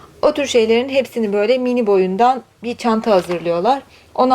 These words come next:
almaya hak kazanıyorsunuz. Yani benim için <laughs> özel yapılmış bir, e, hediye durumu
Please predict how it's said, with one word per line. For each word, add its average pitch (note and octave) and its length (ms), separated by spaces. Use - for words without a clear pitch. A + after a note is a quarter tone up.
almaya A3+ 280
hak A#3+ 140
kazanıyorsunuz. F3+ 640
Yani G#3 320
benim A3 220
için G#3+ 220
<laughs> - 40
özel A3 320
yapılmış G#3 520
bir, G#3 140
e, G#3 280
hediye G#3+ 440
durumu G#3 440